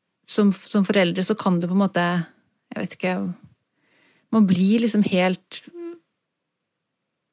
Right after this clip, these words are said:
man er i en boble, og man har så intenst behov for å se at ting blir bedre, at du kun ser det som blir bedre. Og vi skjønte nok ikke hvor syk han egentlig var da.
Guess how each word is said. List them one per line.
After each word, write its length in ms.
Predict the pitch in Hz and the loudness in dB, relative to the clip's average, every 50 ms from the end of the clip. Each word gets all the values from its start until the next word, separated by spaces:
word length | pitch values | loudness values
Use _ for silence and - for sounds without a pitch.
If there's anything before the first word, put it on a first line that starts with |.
| _ _ _ _ - - | _ _ _ _ -4 0
man 240 | 208 226 226 208 - - | 2 4 4 4 2 -2
er 300 | - - - - 196 180 | -2 -2 2 2 2 4
i 60 | 180 196 | 4 4
en 60 | 196 214 | 4 4
boble, 320 | 233 196 160 170 190 220 233 247 | 4 4 4 2 0 0 0 -2
og 100 | - 202 | 0 0
man 180 | 202 208 208 196 | 2 4 2 2
har 220 | 180 202 190 196 185 | 2 2 2 2 2
så 140 | - - - | 0 -2 -2
intenst 600 | - 220 196 - - - 220 190 196 - - - - | 0 0 -2 -2 -2 -2 0 2 2 2 0 -2 -2
behov 240 | 208 185 208 214 202 | 0 2 2 2 2
for 140 | - 202 190 | 0 -2 -2
å 20 | |
se 140 | - - 185 | 0 2 2
at 140 | 196 185 - - | 0 0 0 -2
ting 140 | 190 180 175 | -2 0 2
blir 140 | 170 196 180 | 0 0 0
bedre, 360 | 175 185 190 160 190 220 233 - | 0 0 0 2 2 2 2 2
at 100 | 196 - | 0 0
du 80 | 208 | -2
kun 300 | 202 - - 190 180 190 190 | -2 0 0 2 2 2 2
ser 240 | - - 190 208 | 4 4 4 4
det 140 | 185 - 185 175 | 4 4 2 2
som 160 | - - 196 | 4 4 4
blir 140 | 175 175 180 | 4 4 2
bedre. 380 | 170 175 165 165 160 180 208 214 _ _ _ - - - - _ _ _ - | 2 2 0 2 2 0 -2 -2 _ _ _ -20 -20 -20 -20 _ _ _ 0
Og 80 | 208 202 | 2 4
vi 60 | 214 | 4
skjønte 400 | - - 240 214 180 - - - | 4 6 4 4 4 2 0 -4
nok 140 | 190 180 190 196 | -2 0 0 0
ikke 220 | 185 - 175 175 170 | 2 2 0 2 2
hvor 140 | 170 185 180 | 2 0 0
syk 320 | - - - 175 165 - | 0 0 0 0 0 0
han 100 | 180 175 | 0 2
egentlig 360 | 170 165 160 165 156 - 175 156 | 2 0 0 0 0 0 0 2
var 240 | 165 160 165 175 170 | 2 2 2 2 2
da. 120 | 175 185 | 2 2